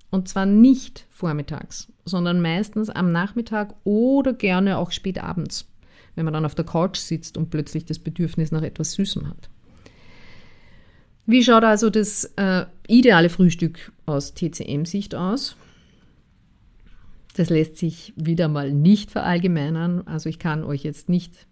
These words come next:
oder ich kann dir jetzt nicht sagen, was speziell für dich das Ideale ist. Es gibt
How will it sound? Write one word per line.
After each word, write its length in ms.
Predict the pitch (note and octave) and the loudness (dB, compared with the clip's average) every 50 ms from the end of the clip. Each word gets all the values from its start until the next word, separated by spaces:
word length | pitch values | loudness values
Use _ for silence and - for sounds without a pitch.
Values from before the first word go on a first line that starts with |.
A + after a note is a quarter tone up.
| _ _ _ - | _ _ _ -10
oder 120 | E3 D3 | -8 -8
ich 100 | C#3 C#3 | -8 -8
kann 200 | - - D3+ D3+ | -6 -4 -4 -4
dir 240 | C#3+ - F#3 G3+ F#3+ | 0 2 4 4 4
jetzt 240 | F#3 F3 E3+ - - | 4 2 0 0 0
nicht 240 | F3 F3+ F3 - - | 0 0 0 -2 -2
sagen, 260 | - D#3 D3 D#3+ D#3+ | -2 -2 0 0 -2
was 120 | D#3 D#3 | -4 -6
speziell 480 | - - - D3+ - - D#3+ D3 D3 D#3+ | -6 -8 -10 -10 -8 -6 -4 -2 -2 -2
für 140 | E3 - D#3 | -4 -6 -4
dich 280 | - G3+ G#3+ A3 - | 0 -2 -2 -2 -2
das 160 | - F3 E3 - | -6 -8 -6 -4
Ideale 500 | F3 F3 E3 D#3+ C#3+ C3 C#3 D3+ D#3+ D3 | -4 -4 -2 -2 -2 -2 -2 -2 -2 0
ist. 380 | - G3 B3+ C4+ - - - - - - - - - - - - - - - - | 0 0 0 0 -4 -12 -16 -20 -20 -20 -20 -20 -20 -20 -20 -20 -20 -20 -18 -8
Es 160 | - F3 - | -6 -6 0
gibt 400 | - F#3 F3+ - - - - - | 0 0 -2 -2 -12 -18 -20 -20